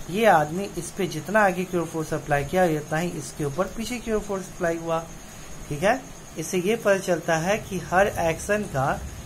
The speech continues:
equal और opposite reaction होता है, ठीक है? अब देखिए, ये आदमी भाई, ये तो समझ में आ गया कि ये इस पे force apply करे तो ये भी इस पे force apply किया।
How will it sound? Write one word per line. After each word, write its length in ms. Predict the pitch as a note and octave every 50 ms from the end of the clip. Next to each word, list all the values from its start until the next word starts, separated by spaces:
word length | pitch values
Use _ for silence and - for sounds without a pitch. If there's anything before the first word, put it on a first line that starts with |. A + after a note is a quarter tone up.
| - - - -
equal 480 | G#3+ G#3+ - - E3 D#3+ D3+ D#3 F#3 A3 - - -
और 140 | E3+ F3+ F3+
opposite 680 | - E3 D#3 C3+ - D3 D3 D3+ D#3 G3+ A3 - -
reaction 480 | E3+ D#3 D#3 D#3 D#3 D#3 - A3 G#3+ G#3+
होता 360 | G#3 A3+ A3+ A3 - F#3+ E3+
है, 220 | D3+ C3 A#2 A2+ - - - - - - - - - - - - -
ठीक 160 | A3 A3 G#3+
है? 180 | A3+ A#3 A#3+ - - - - - - - - - -
अब 120 | G3+ G#3
देखिए, 360 | G#3 A3 A3+ G#3+ - D#3 B2 A2 G#2+ - - - - - - -
ये 140 | D#3+ F3 G#3+
आदमी 260 | A3+ G#3 G3+ G3+ G#3+
भाई, 200 | G#3+ G3+ G3+ G3
ये 140 | F#3 F3+ G3
तो 100 | - A#3
समझ 240 | G3+ - G#3 G3 G3
में 140 | F#3 F3+ E3
आ 120 | D#3 D3+
गया 240 | C#3+ C#3+ E3 F#3+ A3+ A#3+ - - - - - -
कि 80 | - -
ये 180 | D#3 E3+ G#3+
इस 180 | A3+ G#3 F#3 F3
पे 120 | - A3+
force 320 | A3+ G#3+ - F#3 F3 F3 F3+
apply 300 | E3 E3 D#3+ E3 E3 F3
करे 200 | F3 - G#3 A3
तो 120 | G#3+ G#3
ये 100 | F#3+ G3
भी 140 | F#3 G3 G#3+
इस 80 | G#3+ G#3
पे 160 | - A#3 A3+
force 280 | A3 - E3+ D#3 D3
apply 300 | D3+ C#3 B2+ - C3 B2+
किया। 320 | A#2+ - B2 B2 A#2+ B2